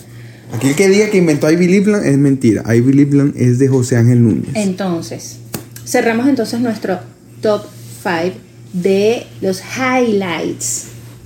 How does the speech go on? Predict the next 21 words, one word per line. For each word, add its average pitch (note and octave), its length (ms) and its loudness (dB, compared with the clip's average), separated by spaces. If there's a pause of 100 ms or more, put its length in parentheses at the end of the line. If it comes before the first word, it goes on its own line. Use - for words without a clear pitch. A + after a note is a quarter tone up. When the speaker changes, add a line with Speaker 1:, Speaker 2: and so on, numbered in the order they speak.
Speaker 2:
en G3+ 140 -6
cuanto F#3 320 -2
a F3 100 -4
covid A3+ 320 0
diecinueve F#3+ 540 -2
y F#3 40 0
Speaker 1:
Sí, F3+ 60 -8
Speaker 2:
cuarentena. E3+ 640 -2
Speaker 1:
las A#2+ 140 4
luces B2 380 2
altas, A#2+ 520 -2
correcto. G2+ 260 -2
Speaker 2:
Exacto, E3 420 -6
los A3 260 2
momentos A3+ 720 2
más G#3+ 300 0
épicos, A3 720 -4
las G#3+ 180 -2
situaciones G#3+ 760 0
más A3 340 4
insólitas G3 960 0